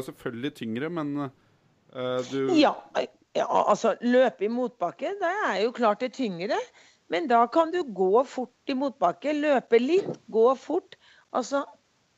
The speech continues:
Speaker 2: pass på at ikke du blir så andpusten at du ikke greier å si tre, eh, en, en, en setning til deg selv hvis du,
Speaker 1: <laughs>
Speaker 2: hvis du løper alene.
Speaker 1: Mm.
Speaker 2: Så kan du liksom prøve å s-, eh, prøve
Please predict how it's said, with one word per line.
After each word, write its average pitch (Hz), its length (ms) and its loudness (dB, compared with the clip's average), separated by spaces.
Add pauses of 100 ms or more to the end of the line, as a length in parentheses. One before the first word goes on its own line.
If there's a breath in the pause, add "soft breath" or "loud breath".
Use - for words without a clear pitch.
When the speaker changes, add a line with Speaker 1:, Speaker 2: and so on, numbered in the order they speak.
(240)
Speaker 2:
pass - 320 0
på 220 220 0
at 240 100 -6
ikke 277 320 -4
du 233 140 0
blir 220 200 -2
så 269 220 0
andpusten 262 680 2 (240 loud breath)
at 196 160 0
du 240 120 0
ikke 202 200 4
greier 190 460 6
å 202 140 4
si 202 240 -4
tre, 196 420 4 (380 soft breath)
eh, 208 260 2
en, 214 120 2
en, 208 260 0
en 220 200 2
setning 165 580 -8
til 196 140 2
deg 185 140 4
selv 170 460 0
hvis 190 160 -8
du, - 160 -6
Speaker 1:
<laughs> 135 100 -8
Speaker 2:
hvis 180 140 -4
du 202 80 4
løper 160 280 0
alene. 165 380 0 (160)
Speaker 1:
Mm. 107 140 -14 (180)
Speaker 2:
Så - 140 -8
kan 240 120 2
du 226 80 4
liksom 226 240 -2
prøve 208 300 0
å - 20 0
s-, - 240 -12
eh, 196 140 -4 (300)
prøve 202 340 4